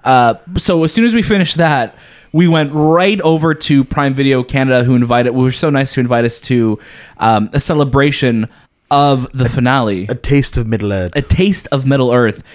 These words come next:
Speaker 1: where we got to, w-, w-, was one of the most beautiful events. If you go to our socials, you'll see all of
Speaker 2: Yeah.
Speaker 1: our coverage of it. But, uh, we got to,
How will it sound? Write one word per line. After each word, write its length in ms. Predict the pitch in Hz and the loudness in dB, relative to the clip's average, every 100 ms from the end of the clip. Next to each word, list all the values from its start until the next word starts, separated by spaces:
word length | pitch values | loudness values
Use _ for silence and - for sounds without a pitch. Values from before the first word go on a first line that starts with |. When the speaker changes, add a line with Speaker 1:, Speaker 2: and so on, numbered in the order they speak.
| - - - | -20 -20 -2
Speaker 1:
where 220 | 135 131 | 2 2
we 240 | 135 131 | 2 0
got 320 | 120 135 143 | 0 -2 -2
to, 100 | - 123 | -4 -6
w-, 180 | 135 127 | -6 -10
w-, 220 | 123 120 | -14 -12
was 100 | 120 | -6
one 120 | 170 | -2
of 60 | 127 | -2
the 60 | |
most 260 | 107 117 113 | 0 -2 -2
beautiful 280 | 127 117 113 | -2 -2 -2
events. 240 | 113 113 - | -2 -4 -4
If 80 | |
you 60 | 127 | -2
go 80 | 139 | 0
to 80 | 127 | 0
our 100 | 120 | 0
socials, 520 | - 117 110 104 104 | 0 -2 0 -4 -2
you'll 100 | 104 | -4
see 220 | - 117 | -2 0
all 100 | 107 | 2
of 60 | 110 | 0
Speaker 2:
Yeah. 80 | |
Speaker 1:
our 80 | 104 | -2
coverage 340 | - 104 104 107 | -2 -2 -2 -4
of 100 | 98 | -6
it. 140 | 95 | -8
But, 220 | 98 90 - - - - - | -8 -10 -16 -20 -20 -20 -6
uh, 320 | 104 98 92 | -2 -2 -4
we 160 | 92 120 | -4 0
got 260 | 127 131 - | 0 0 -2
to, 380 | 123 117 107 | 0 2 2